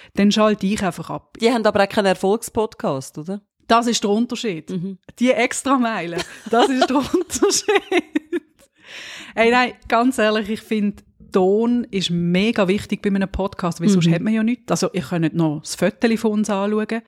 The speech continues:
Speaker 2: Ja, das macht alles wieder wett, aber ja.
Speaker 1: Ja, das ist schon auch eine gute Sache.
Speaker 2: Da kann man den Ton auch ganz abstellen.
Speaker 1: Ja, jetzt schwätzen die wieder.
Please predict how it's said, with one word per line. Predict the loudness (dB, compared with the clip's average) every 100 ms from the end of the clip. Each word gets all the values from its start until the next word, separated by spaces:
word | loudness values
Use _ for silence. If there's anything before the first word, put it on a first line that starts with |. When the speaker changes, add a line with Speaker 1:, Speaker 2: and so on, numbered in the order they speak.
| _
Speaker 2:
Ja, | 2 4
das | 2 4
macht | 2 4
alles | 2 2
wieder | 0 0 0
wett, | -2 -4 -2
aber | 0 2 0
ja. | 0 -4 _ _
Speaker 1:
Ja, | -2 0 0 -2
das | -6 -14 -14
ist | -10
schon | -4 0
auch | 0 0
eine | -2
gute | -4 -6 -6
Sache. | -4 -4 -6 -8
Speaker 2:
Da | -2
kann | 0
man | 0
den | 0
Ton | 0 2
auch | 2
ganz | 2 0 2
abstellen. | -2 -2 -6 -6 -6 -8 -10 -10
Speaker 1:
Ja, | 0 2 2
jetzt | 0 -2
schwätzen | 0 2 0 -2 -4
die | 0 0 0
wieder. | -2 -6